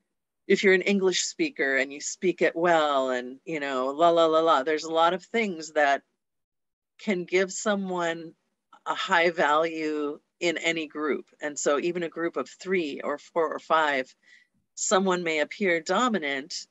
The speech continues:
in, again, like, just taking a snapshot, and someone who is like, "Okay, I have an idea, we're gonna do it this way." And they can propose something, but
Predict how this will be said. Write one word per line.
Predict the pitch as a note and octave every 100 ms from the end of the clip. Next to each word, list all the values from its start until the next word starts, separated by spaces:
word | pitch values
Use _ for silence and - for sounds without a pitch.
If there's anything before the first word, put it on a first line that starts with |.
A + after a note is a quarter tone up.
| _ _
in, | F3+ E3+ E3 D#3+
again, | D#3+ E3 D#3+ C#3+ D3
like, | C3+ B2+ -
just | D#3+ - -
taking | F#3 D#3+ D#3
a | C#3+
snapshot, | - E3+ E3+ - D#3+ C#3 C3
and | D#3
someone | - D#3+ D3+
who | D#3 D#3
is | C#3+ D3
like, | C3+ B2+ _ - _
"Okay, | G3+ A3 F#3+
I | E3+
have | F3+ F3+
an | F3+
idea, | E3+ F3 D3+
we're | D3
gonna | D#3 D#3
do | E3+ E3
it | E3+
this | E3+
way." | D#3+ B2+
And | C#3
they | D#3+
can | A3
propose | A3 G#3 A#3+ A#3+ -
something, | F3 E3 D#3
but | D#3+ D#3+